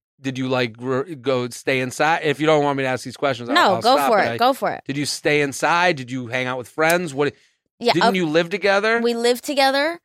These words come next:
Speaker 2: Um, I, what did we do? We said,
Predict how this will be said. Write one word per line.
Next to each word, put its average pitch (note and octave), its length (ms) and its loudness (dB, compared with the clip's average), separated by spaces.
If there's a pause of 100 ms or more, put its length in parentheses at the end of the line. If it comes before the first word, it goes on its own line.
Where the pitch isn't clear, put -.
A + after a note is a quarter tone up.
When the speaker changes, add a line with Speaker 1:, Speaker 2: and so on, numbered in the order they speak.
(320)
Speaker 2:
Um, G#3 500 0 (100)
I, A3 760 2 (100)
what A3 160 -2
did A#3 100 -6
we G#3+ 120 -4
do? G3 380 -4 (260)
We A#3 160 -2
said, G3+ 720 2